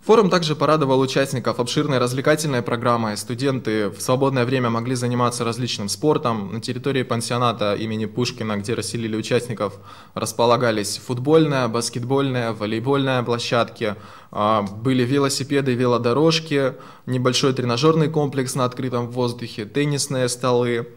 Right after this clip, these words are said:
А, различные увлекательные конкурсы проводили организаторы среди участников.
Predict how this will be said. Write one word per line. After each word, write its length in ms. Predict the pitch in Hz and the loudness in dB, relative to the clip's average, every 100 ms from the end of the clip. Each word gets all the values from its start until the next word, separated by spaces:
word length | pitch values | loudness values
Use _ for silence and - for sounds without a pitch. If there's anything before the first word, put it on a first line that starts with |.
| - - - - - - - - | -20 -20 -20 -20 -20 -20 -18 -6
А, 140 | 107 | -2
различные 560 | 110 127 160 160 147 139 | 0 2 2 2 2 0
увлекательные 680 | 131 143 135 151 147 139 127 | 0 -2 2 2 2 0 0
конкурсы 560 | 127 156 160 147 - 123 | 4 4 4 2 0 0
проводили 460 | 120 117 117 135 | 0 0 0 2
организаторы 680 | 123 123 117 113 127 123 117 | 2 0 -2 2 2 2 -2
среди 340 | 117 120 117 123 | -4 -4 -2 -2
участников. 680 | 120 120 107 - 98 90 | -2 0 -2 -4 -8 -12